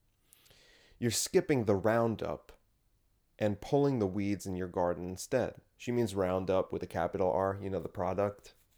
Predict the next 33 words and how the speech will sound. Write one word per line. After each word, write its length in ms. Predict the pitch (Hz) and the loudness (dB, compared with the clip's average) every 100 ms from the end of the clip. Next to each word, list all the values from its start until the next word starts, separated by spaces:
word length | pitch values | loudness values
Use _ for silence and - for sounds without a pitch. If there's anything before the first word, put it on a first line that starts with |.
| _ | _
that 160 | 98 78 | -4 -2
you 80 | 101 | -4
spray 300 | - 92 92 | -2 0 0
on 160 | 95 | -2
weeds 240 | 98 107 - | -2 -4 -6
and 100 | 90 | -8
it 60 | |
kills 240 | - 101 98 | -4 -2 -2
them. 180 | 120 127 - - - | -6 -8 -20 -20 -10
I 60 | 95 | -4
guess 200 | 98 95 | -2 0
that's 180 | 101 - | -2 0
bad 220 | 92 92 | -2 -2
for 80 | 90 | -4
the 100 | 95 | -4
environment. 520 | 85 87 95 117 - _ _ _ _ _ _ _ | -2 -2 -2 -4 -8 _ _ _ _ _ _ _
I 120 | 101 | 2
didn't 240 | 110 95 92 | 4 2 2
know 180 | 87 | 0
that, 300 | 87 - - | -2 -6 -10
to 80 | - | -14
be 140 | - 50 | -12 -10
honest. 380 | 50 104 - _ _ _ _ _ _ _ _ _ _ - _ _ | -10 -12 -16 _ _ _ _ _ _ _ _ _ _ -20 _ _
"You're 140 | 117 | 0
careful 720 | 120 - 139 151 156 175 175 113 | 0 0 4 6 4 4 4 4
about 300 | 113 107 101 | 6 6 6
how 180 | 113 | 4
you 180 | 113 107 | 2 2
use 260 | 104 107 - | 0 -2 -2
pronouns, 800 | - 120 123 104 80 57 - - | -2 2 2 2 -2 -8 -12 -4
making 420 | 107 107 101 101 | 0 0 0 2
no 240 | 107 117 117 | 4 4 4
assumptions." 640 | - 101 98 - - - | 2 0 -2 -6 -12 -14